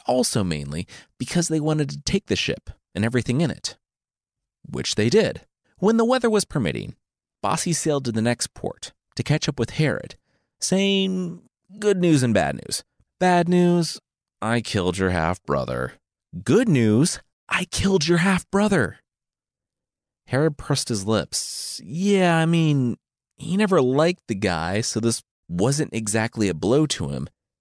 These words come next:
but it would make going home difficult, because he was his dad's favorite. Still, Herod would go first, smooth things over. It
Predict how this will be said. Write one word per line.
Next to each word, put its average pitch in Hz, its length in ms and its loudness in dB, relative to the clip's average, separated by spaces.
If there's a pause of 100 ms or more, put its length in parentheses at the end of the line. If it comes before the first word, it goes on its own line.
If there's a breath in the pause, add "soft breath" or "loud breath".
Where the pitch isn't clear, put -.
(280)
but 170 120 0
it 302 60 2
would 330 140 2
make 320 360 -6
going 233 260 0
home 262 400 0
difficult, - 760 -4 (480)
because 156 360 -2
he 151 120 -4
was 180 460 0
his 143 160 -2
dad's 117 400 0
favorite. - 560 -6 (300)
Still, - 340 -2 (580)
Herod 175 340 4
would 143 120 0
go 110 200 4
first, - 600 -4 (260)
smooth 160 540 0
things 139 340 -2
over. 85 460 0 (680 soft breath)
It 107 180 -2